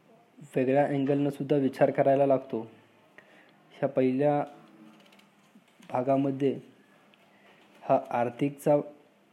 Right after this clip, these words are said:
आर्थिक आणि श्रीमंत विचारांच्या प्रश-, विचारांवर जवळपास हा पहिला भाग आहे.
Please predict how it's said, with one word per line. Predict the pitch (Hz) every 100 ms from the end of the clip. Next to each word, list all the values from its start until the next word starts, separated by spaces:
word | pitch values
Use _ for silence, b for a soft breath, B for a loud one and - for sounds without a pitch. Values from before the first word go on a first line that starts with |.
| _ _ _ _ 131
आर्थिक | 127 123 - 139 - - - _ _ _ _ _ _ b b b b b _ -
आणि | 139 143 143 143 - - _ _ _ -
श्रीमंत | 139 131 135 143
विचारांच्या | 139 135 135 135 135 131 147 139 - - _ _ _ _ -
प्रश-, | 135 131 - - _ _ _ _ 135
विचारांवर | 127 135 139 139 143 131 - - - _ - 135
जवळपास | 135 135 139 139
हा | 135
पहिला | 139 127 131
भाग | 127 131 127
आहे. | 127 123